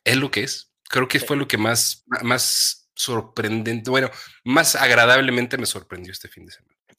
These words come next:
Speaker 2: A mí, n-, no quiero decir que, que es una sorpresa, o sea, no me impresionó como tal, porque es algo que lo hemos visto durante toda la tempo-, bueno, <laughs> durante muchas temporadas, eh,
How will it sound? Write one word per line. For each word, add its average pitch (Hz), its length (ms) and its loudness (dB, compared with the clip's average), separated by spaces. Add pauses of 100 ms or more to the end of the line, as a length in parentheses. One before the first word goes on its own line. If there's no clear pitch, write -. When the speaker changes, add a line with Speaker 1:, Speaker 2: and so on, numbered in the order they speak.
(120)
Speaker 2:
A 151 100 -6
mí, 196 280 -6 (560)
n-, 190 140 -18 (100)
no 240 180 -6
quiero 330 220 -6
decir 202 320 -4
que, 226 200 -6 (540)
que 156 80 -10
es - 140 -10
una 185 160 -4
sorpresa, 123 560 -8
o - 20 -4
sea, 143 120 -10
no 143 120 -4
me 175 100 -6
impresionó 131 720 -6
como 165 220 -6
tal, 156 280 -4
porque - 260 -10
es - 100 -6
algo 160 200 -4
que 139 80 -6
lo 131 100 -2
hemos 147 200 -6
visto 147 440 -6 (840)
durante 131 760 -4
toda 165 300 0
la 160 140 -2
tempo-, 131 260 -10
bueno, 165 260 -4
<laughs> - 100 -20
durante 127 440 -12
muchas 160 440 -6
temporadas, 120 800 -6 (720)
eh, 131 680 -4